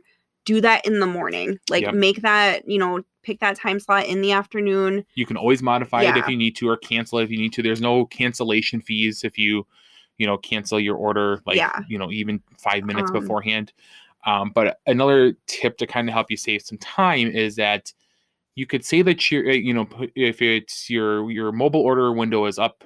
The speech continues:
Speaker 2: and ready, that you can go ahead and, you know, go get your food.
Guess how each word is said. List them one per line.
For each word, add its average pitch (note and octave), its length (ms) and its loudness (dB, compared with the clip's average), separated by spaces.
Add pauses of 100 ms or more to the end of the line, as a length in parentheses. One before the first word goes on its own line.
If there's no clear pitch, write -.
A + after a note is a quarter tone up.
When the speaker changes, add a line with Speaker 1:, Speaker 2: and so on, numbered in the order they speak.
Speaker 2:
and G#2 180 -14
ready, A#2 320 2
that G#2+ 120 -6
you G#2+ 100 -4
can A2 160 -10
go G#2+ 140 -2
ahead G#2+ 200 -2
and, G#2 260 -4
you G#2 100 -8
know, F#2+ 240 -10 (560)
go A2 120 -2
get G#2+ 200 -4
your G#2 80 -10
food. B2+ 320 2